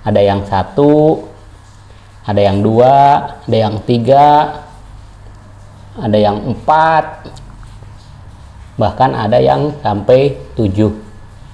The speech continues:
Nah, pengering anginan ini kita tunggu dua belas sampai dua puluh empat jam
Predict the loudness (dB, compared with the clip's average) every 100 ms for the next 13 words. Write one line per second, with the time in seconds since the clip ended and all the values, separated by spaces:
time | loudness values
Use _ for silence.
0 | -20 -20 -20 -20 -18 -16 -16 -16 -16 -16
1 | -16 -16 -16 -16 -18 -18 -20 -20 -18 -12
2 | -6 -4 -4 -6 -10 -16 -18 -20 -20 -20
3 | -20 -20 -18 -18 -20 -20 -20 -10 -4 0
4 | 0 0 -2 -2 0 0 -2 -2 0 2
5 | 2 0 2 2 2 2 2 -2 -8 -20
6 | -20 -8 -6 -4 -4 -4 -2 0 2 4
7 | 4 2 -2 -12 -20 -20 -20 -12 -2 0
8 | 0 0 0 0 0 -2 -4 -14 -20 -20
9 | -20 -20 -20 -20 -20 -14 -8 -4 -2 0
10 | 0 0 -4 -4 -8 -6 -2 -2 -4